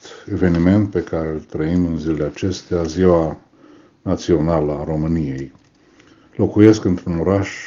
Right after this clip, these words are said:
multietnic, multireligios și multicultural. În general, în acest oraș era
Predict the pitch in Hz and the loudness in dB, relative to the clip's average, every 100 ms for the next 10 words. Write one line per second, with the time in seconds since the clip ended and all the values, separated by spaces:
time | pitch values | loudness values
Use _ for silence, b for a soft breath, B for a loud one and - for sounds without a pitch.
0 | - 87 90 85 80 87 - 98 95 85 | -10 -2 -2 0 0 -2 -2 -4 -4 0
1 | 87 87 82 80 76 73 92 90 90 90 | 0 2 0 0 0 -2 -2 -2 0 2
2 | 95 87 - 85 - 98 87 67 - _ | 2 0 -6 -6 -4 -2 -2 -4 -10 _
3 | b b b b b b b b b b | b b b b b b b b b b
4 | _ _ _ 92 90 85 80 80 92 107 | _ _ _ 0 2 2 4 2 4 4
5 | 107 - 101 113 104 - 87 85 - 85 | 2 -2 0 2 2 -2 -8 -8 -4 -2
6 | 82 80 87 82 85 78 | -4 -6 -4 -2 -4 -6